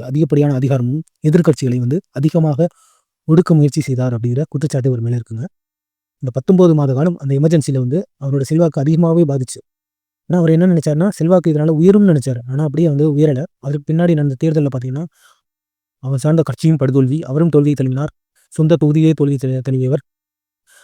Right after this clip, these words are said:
அதே போல அவரோட வாரிசாக கருதப்பட்ட சஞ்சய் காந்தி அவர்களும்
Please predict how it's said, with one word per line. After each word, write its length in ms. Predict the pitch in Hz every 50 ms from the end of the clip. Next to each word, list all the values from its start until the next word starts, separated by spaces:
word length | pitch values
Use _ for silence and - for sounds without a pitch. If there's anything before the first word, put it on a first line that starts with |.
| _ -
அதே 140 | 127 135 160
போல 240 | 160 156 156 151 135
அவரோட 200 | 135 139 139 131 127
வாரிசாக 440 | 135 151 175 170 - 156 135 147
கருதப்பட்ட 360 | 139 131 127 135 120 131 120 131
சஞ்சய் 280 | - 135 143 156 160
காந்தி 220 | 143 147 139 135 135
அவர்களும் 320 | 127 117 113 131 175 220